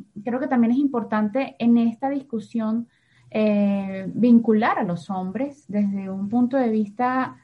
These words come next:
desde la acción, no, no únicamente desde el punto de vista de la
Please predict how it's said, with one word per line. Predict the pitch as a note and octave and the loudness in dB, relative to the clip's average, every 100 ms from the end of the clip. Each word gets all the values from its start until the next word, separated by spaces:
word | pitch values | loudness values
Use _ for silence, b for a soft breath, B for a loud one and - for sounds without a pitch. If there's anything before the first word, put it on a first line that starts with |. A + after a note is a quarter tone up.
| B B B - | B B B -4
desde | G#3+ G#3+ F#3+ | 0 0 0
la | F3 | -2
acción, | D#3+ - C#4 A#3+ F3+ | -4 -6 -2 0 0
no, | F#3+ F#3 | -4 -4
no | G#3 G#3 G#3+ | 0 2 2
únicamente | A#3+ C4 A#3+ G#3+ G#3+ G#3 B3 B3 B3+ _ | 2 2 2 0 0 -4 -6 -6 -10 _
desde | G#3 G3+ | -2 -2
el | G3 | -4
punto | G3+ G3+ | -8 -4
de | A#3 A3 | -4 -2
vista | G#3 G3+ A#3 A#3 A3+ G#3+ G3 F3+ b b b - | -4 -6 -6 -4 -2 -4 -6 -8 b b b -8
de | G3+ | -6
la | G3 F#3+ F#3 F#3 F#3 F#3 F#3 F3+ | -4 -4 -6 -6 -6 -6 -6 -8